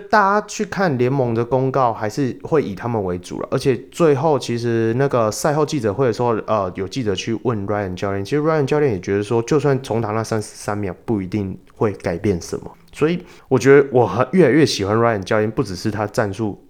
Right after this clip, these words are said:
涵养的部分，而是说对，他对于这种，你要说比赛争议或比赛的内容，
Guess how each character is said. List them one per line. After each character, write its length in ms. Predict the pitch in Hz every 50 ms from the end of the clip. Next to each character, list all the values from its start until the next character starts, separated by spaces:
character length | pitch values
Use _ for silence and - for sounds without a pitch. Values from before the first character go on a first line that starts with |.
| - - _
涵 300 | - - - 101 90 95
养 120 | 101 92
的 80 | 85 -
部 140 | 95 - 101
分， 160 | 85 - - -
而 60 | - 139
是 160 | - 170 160
说 320 | - - 147 135 135 131 131 135 -
对， 180 | - 160 135 107
他 180 | - - 151 156
对 200 | - 170 147 110
于 40 |
这 140 | 95 - 139
种， 220 | 117 110 95 87 - - - - - _ _ _ _ - _ _ _ - - - -
你 80 | 127 123
要 140 | 127 143
说 180 | 151 165 165 160
比 220 | 160 - - 95
赛 180 | 87 - 131 107
争 340 | 92 - - - 98 101 117
议 120 | 117 104
或 120 | 104 123 117
比 160 | - - 82
赛 200 | 82 120 110 104
的 280 | 98 92 87 92 98 - - - - - - -
内 220 | - 151 147 131 95
容， 240 | 95 92 90 92